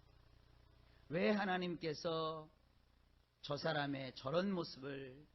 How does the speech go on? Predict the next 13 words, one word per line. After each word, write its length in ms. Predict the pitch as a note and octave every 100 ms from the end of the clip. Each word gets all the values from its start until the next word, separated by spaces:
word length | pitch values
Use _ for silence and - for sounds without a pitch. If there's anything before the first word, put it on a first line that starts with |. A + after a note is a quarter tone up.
| _ - -
나로 320 | A2+ A#2 A#2+
하여금 480 | A2+ G#2+ G#2 G#2+ G#2 G#2+
보게 300 | D3 D3 D#3
하고 540 | D3 D3 D3 C#3+ D3 -
그에 440 | D3 B2 G#2 G#2 - -
관한 460 | - C#3+ E3 E3 E3
이런 320 | - F#3 G3+ F#3
이야기를 500 | E3+ C#3+ C#3+ D3 -
듣게 320 | D3+ - C#3+
하고 540 | C#3+ D3 C#3 C3 C3+ - _ _ _ _ _ -
이런 340 | D#3 E3+ D#3 D3
감정을 520 | B2+ A#2 G2+ G2+ G2+
가시게 680 | - - - G3+ D#3+ E3